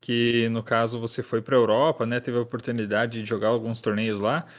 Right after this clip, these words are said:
e muita gente tem essa, essa dúvida da, da rela-, com relação ao nível, né? Será que o nível na Europa é tão diferente do nível no Brasil? É, os jogadores lá,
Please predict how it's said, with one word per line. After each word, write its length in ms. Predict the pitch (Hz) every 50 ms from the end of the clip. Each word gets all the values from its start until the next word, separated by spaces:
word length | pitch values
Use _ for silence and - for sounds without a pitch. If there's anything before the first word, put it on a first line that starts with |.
| - - _ _ _ _ _
e 60 | 139
muita 300 | 147 175 202 208 - 202
gente 260 | 180 180 190 185 - -
tem 180 | - 180 190
essa, 540 | 202 185 - - 190 175 165 156 143 131 101 -
essa 280 | 110 113 - - 135 120
dúvida 460 | 104 101 123 147 170 185 180 170 160
da, 460 | 151 160 151 156 156 151 151 151 147
da 160 | 139 131 139
rela-, 240 | 139 120 139 143 135
com 160 | - - 151
relação 340 | 143 139 151 143 139 - 165
ao 140 | 160 165 156
nível, 360 | 139 147 156 135 120 107 95 - - _ _ _ _ _
né? 220 | 110 113 120 139
Será 260 | - - 120 117 131
que 120 | 131 - 143
o 40 |
nível 360 | 131 131 147 151 139 139 135 127
na 100 | 127 120
Europa 540 | 117 110 110 117 131 135 131 - - 113
é 100 | 104 104
tão 240 | 101 - - 143 165
diferente 560 | 156 - - - 120 113 127 151 160 143 -
do 160 | 131 110 117 117
nível 260 | 123 131 127 123 123
no 80 | 120
Brasil? 720 | 113 113 110 104 101 101 101 120 151 170 170 170 165 160 165 - - - - _ _ _ _ _
É, 600 | - 123 117 113 113 110 110 107 107 107 107 104 104 101 104 110
os 100 | 120 113
jogadores 540 | 139 135 131 127 120 127 127 127 120 110
lá, 440 | - 131 131 135 135 127 117 110 -